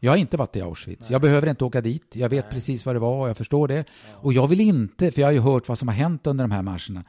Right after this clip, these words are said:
Speaker 1: Om jag går där och det finns polacker som tittar på mig och spottar efter mig, då jävlar.
Speaker 2: <laughs>
Speaker 1: Nej, men det
Speaker 2: Det hade inte varit bra.
Speaker 1: Nej, nej, men jag accepterar inte det.
Speaker 2: Nej, händer det?
Speaker 1: Eh, det har hänt, ja. Jag har hört att det har hänt. Och då tänker jag så här, okej, då ska jag vara väl förberedd.
Speaker 2: Ja.
Speaker 1: Och om jag ska vara väl förberedd och gå där, då är jag olaglig.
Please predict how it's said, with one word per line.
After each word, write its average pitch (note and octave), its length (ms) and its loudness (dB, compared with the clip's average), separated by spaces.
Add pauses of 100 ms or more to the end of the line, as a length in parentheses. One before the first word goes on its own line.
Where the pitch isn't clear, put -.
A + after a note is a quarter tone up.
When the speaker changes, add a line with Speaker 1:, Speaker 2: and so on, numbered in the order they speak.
(120)
Speaker 1:
Om D3 280 -2
jag G#3+ 340 2
går B2+ 260 0
där E2+ 540 -4
och - 200 -8
det B2+ 80 -2
finns D3+ 200 -4
polacker D#3 520 0
som D3 160 -2
tittar C3 340 -4
på B2 120 -4
mig G#2 160 0
och G2+ 60 -4
spottar E3 420 -4
efter C#3+ 240 -4
mig, F2+ 260 -8 (400)
då C3+ 160 4
jävlar. A#2 800 0
Speaker 2:
<laughs> - 20 -20 (760)
Speaker 1:
Nej, B2+ 140 -2
men D#3+ 100 -2
det F3 180 -4
Speaker 2:
Det A#2+ 120 -12
hade C3 200 -12
inte A2 140 -20
varit G#2 220 -16
bra. G#2 320 -18
Speaker 1:
Nej, F3+ 220 4
nej, G3+ 100 4
men F3+ 80 4
jag F3 60 6
accepterar G#3+ 560 -2
inte A2+ 180 -4
det. F2+ 220 -6
Speaker 2:
Nej, G2+ 140 -20
händer F#3 340 -14
det? A#2+ 680 -14
Speaker 1:
Eh, B2 60 -2
det E3+ 80 4
har A3 120 6
hänt, F#2 340 0
ja. F2+ 140 -6
Jag G#3 80 -4
har G3 60 2
hört G#2+ 220 0
att F#2+ 80 -6
det G2 60 -6
har F#2 80 -4
hänt. F#2+ 160 -6
Och B2 60 -4
då G3+ 100 6
tänker C3 320 0
jag A2 80 -2
så A2 100 -4
här, E2+ 200 -6
okej, B2+ 460 -2
då E3 120 -2
ska - 140 -6
jag G3+ 60 0
vara C#3 120 0
väl G#2+ 200 -4
förberedd. A#2 600 -2
Speaker 2:
Ja. - 240 -20
Speaker 1:
Och C3+ 100 0
om B2 120 2
jag G3 160 8
ska - 120 -2
vara G3+ 80 4
väl C#3+ 200 -4
förberedd A2 380 -4
och A2+ 60 -6
gå E3 140 -4
där, G#2 180 -6
då A#2 120 -2
är D3+ 60 0
jag B2 100 0
olaglig. A#2 640 -6